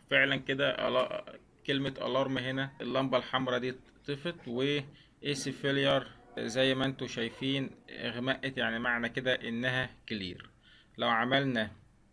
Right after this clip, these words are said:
ريفريش هنلاقيها اختفت خالص، طبعًا مش موجوده. نجرب كده تاني. انا هجرب كمان مره افتح ال-،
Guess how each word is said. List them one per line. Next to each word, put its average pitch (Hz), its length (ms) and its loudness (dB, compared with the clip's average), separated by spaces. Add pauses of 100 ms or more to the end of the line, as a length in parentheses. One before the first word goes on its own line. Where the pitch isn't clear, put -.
(120)
ريفريش 135 800 -2 (120)
هنلاقيها 120 340 2
اختفت 131 400 -6
خالص، - 500 -10 (440)
طبعًا 120 300 0
مش 120 600 -6 (520)
موجوده. 104 640 -6 (1080)
نجرب 127 440 0
كده 135 120 6
تاني. 139 320 2
انا 120 220 -2
هجرب 139 380 2
كمان 135 280 -2
مره 139 280 0
افتح - 400 -4
ال-، 120 120 -4